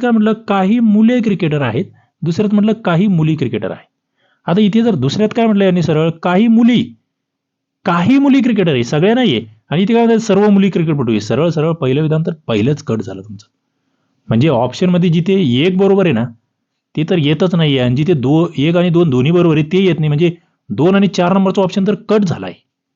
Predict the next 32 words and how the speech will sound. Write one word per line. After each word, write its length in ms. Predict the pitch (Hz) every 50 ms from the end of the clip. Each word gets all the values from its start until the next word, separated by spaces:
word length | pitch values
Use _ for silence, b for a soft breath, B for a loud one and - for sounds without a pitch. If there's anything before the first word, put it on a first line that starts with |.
| _ _ _ _ _ _ _ _ _ - -
सरळ 200 | 139 160 190 185
सरळ. 260 | 175 - 143 156 147 - - - - _ _ _ _ _ _ _ _ _ _ -
आणि 80 | 113 104 107 - - - _ -
पहिल्या 260 | 139 151 170 185 190
ऑप्शनमध्ये 360 | 180 - 190 190 196 196 190
काय 80 | 196 190
होतं, 140 | 190 190
एक 220 | 180 180 180 180 185
किंवा 120 | 196 185
दोन 160 | 180 185 180
यापैकी 380 | 185 185 180 180 175 170 - -
कोणताही 360 | - - 170 175 170 185 185
निष्कर्ष 360 | 175 170 - - 180 165 -
येत 180 | 165 160 160 165
नाही. 280 | 147 113 123 113 113 - b b b b b b b b b
आता 120 | 147 - 202
आम्हाला 200 | 208 214 202 190
फक्त 120 | 196 247
दुसरा 320 | 180 151 143 - 180 170
चेक 220 | 156 - 160 - -
करायचा 240 | 135 117 117 120 147
आहे 80 | 160
की 80 | 180 180
काही 320 | 185 - 143 139 160 190
क्रिकेटपटू 600 | - - 220 175 - 220 214 226 - 180 247 226
मुली 220 | 190 160 123 120 110
असतात. 280 | - - - - 90 - _ _ _ _ _ _ _ _ _ _ _ _ _ _ _ _ -
बघा, 120 | 185 175 147
काही 400 | 156 - 165 160 156 196 233 240
मुले 300 | 226 226 226 240 240 240
क्रिकेटर 380 | 247 233 208 233 220 220 220
आहेत, 240 | 214 190 131 170